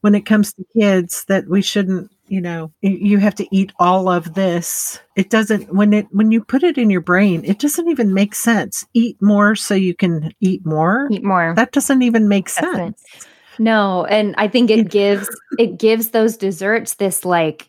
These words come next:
Speaker 2: uh, spot on a pedestal in a kid's head of, like, "Oh, I can't have this pie until we do X, Y, or Z, or until I finish X, Y, or Z." So,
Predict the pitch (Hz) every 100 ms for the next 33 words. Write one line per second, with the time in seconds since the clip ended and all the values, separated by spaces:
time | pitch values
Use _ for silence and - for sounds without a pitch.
0 | - 190 _ - - 185 196 214 185 -
1 | - 269 294 - 170 160 160 214 175 -
2 | - 269 190 151 170 156 - 208 170 -
3 | 240 254 - - 214 208 190 185 - -
4 | - 214 202 160 - 185 - 208 196 190
5 | 180 - - - - 202 208 180 208 202
6 | 196 - 202 180 175 175 202 190 175 -
7 | 175 170 170 196 185 170 - 196 180 175
8 | - 180 - 175 170 165 165 202 175 -
9 | - 240 226 214